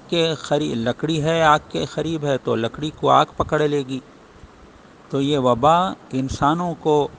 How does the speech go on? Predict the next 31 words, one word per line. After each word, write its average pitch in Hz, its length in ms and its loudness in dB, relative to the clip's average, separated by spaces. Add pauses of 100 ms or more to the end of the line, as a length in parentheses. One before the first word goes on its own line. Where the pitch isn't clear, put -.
(360)
कि 143 100 -6
इन-, 135 440 -2
इंसानों 147 580 -2
की 139 220 -6
गोया 135 260 2
के 143 220 -8
ईंधन, 139 460 -4 (180)
इंसान 135 420 -2
ईंधन 135 420 -2
है 170 80 -4
इस 143 200 -6
वबा 120 260 2
के, - 200 -8 (640)
इसलिए 165 300 -2
तुम 139 220 -2
फैल 127 320 -2
जाओ। 107 260 -4 (1080)
अगर 139 200 -2 (120)
किसी 170 260 -4
को 165 200 0
वबा 170 220 4
लगी, 170 340 -4
कोई 143 200 0
करीब 156 380 -4
में 165 140 -6
नहीं 165 180 -6
है, 170 100 -4
तो 151 200 -6
जिसकी 151 340 -8
मुक़द्दर 156 520 -2
में 160 80 -2